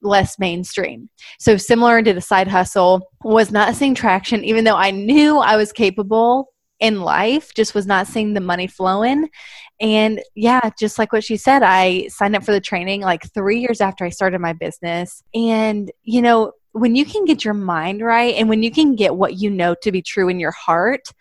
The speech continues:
aligned with your brain and actually have actions to take from that, you can really do a lot in life.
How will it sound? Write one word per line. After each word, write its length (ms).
aligned 480
with 200
your 140
brain 640
and 80
actually 260
have 180
actions 460
to 100
take 260
from 160
that, 280
you 140
can 200
really 180
do 160
a 20
lot 340
in 140
life. 380